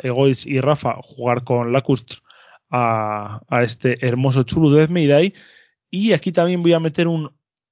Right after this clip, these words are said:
onanismo intermediado para decir que esta semana hemos hecho en el canal de Solo en Balda, Lacustre y yo, un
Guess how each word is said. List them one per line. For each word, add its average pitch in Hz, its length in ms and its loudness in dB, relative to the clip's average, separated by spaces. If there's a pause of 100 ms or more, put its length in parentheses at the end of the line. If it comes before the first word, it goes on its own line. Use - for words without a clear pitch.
onanismo 156 640 0
intermediado 160 800 0 (540)
para 143 200 2
decir 156 360 2
que - 340 -4
esta 151 260 -4
semana 170 460 -2 (640)
hemos 139 280 -2
hecho 135 360 -4 (500)
en 123 160 -2
el 120 120 -6
canal 127 300 -2
de 117 60 -4
Solo 147 280 2
en 143 100 -2
Balda, 151 360 0
Lacustre 135 500 -2
y 135 40 -2
yo, 160 300 2
un 151 200 -4